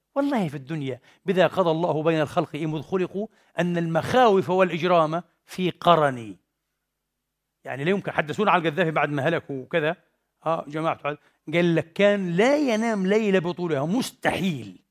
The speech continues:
ينام ساعة، ساعة ونص ويقوم، "انقلوني"، ينقلوه على مخزن آخر تحت الأرض وأشياء، ينام له ساعة، "انقلوني"، مش في أي-، أثناء الثورة، قبل طيلة حياته، ويأخذ كمية مهدئات فظيعة الرجل.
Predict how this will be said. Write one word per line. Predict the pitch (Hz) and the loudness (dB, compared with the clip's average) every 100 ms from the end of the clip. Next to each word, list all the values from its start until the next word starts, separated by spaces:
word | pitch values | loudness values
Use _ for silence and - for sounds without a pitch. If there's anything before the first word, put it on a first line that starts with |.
| _ _ _ _ | _ _ _ _
ينام | 147 165 156 | -4 -2 2
ساعة، | 233 151 | 4 4
ساعة | 143 160 | 2 -4
ونص | 165 - - | -6 -10 -4
ويقوم، | 156 147 143 127 87 _ _ _ - - | -2 -2 -2 -6 -8 _ _ _ -8 -2
"انقلوني"، | 180 180 196 - 196 185 131 101 _ - | -2 2 2 2 2 2 -2 -8 _ -6
ينقلوه | 175 190 160 | -4 0 2
على | 160 | 2
مخزن | 160 127 156 | 0 -2 0
آخر | 165 139 120 | 2 2 -2
تحت | - - - | -2 -2 -4
الأرض | 147 160 | -8 -8
وأشياء، | 147 - 151 - _ - | -8 -8 -8 -8 _ -4
ينام | 151 160 | -2 -2
له | |
ساعة، | 143 143 - - | 0 -2 -2 0
"انقلوني"، | 233 208 233 226 175 131 - _ _ 202 | 2 4 4 4 2 0 -6 _ _ -4
مش | 214 | -2
في | 269 233 | 2 4
أي-، | 214 190 185 | 4 2 -2
أثناء | 156 220 | 0 0
الثورة، | 240 247 196 | 4 4 6
قبل | 147 285 285 180 | 10 12 10 6
طيلة | 285 | 6
حياته، | - 247 285 277 202 156 - _ _ _ - - | 8 10 10 10 2 -2 -8 _ _ _ -20 -6
ويأخذ | 165 220 165 - 196 | -2 2 0 0 -6
كمية | - 196 185 254 226 - | -4 -2 0 0 0 0
مهدئات | 170 190 139 214 233 226 - | -2 -2 -6 -6 0 0 0
فظيعة | 214 180 240 196 139 | 0 2 2 2 2
الرجل. | 165 143 | 0 -4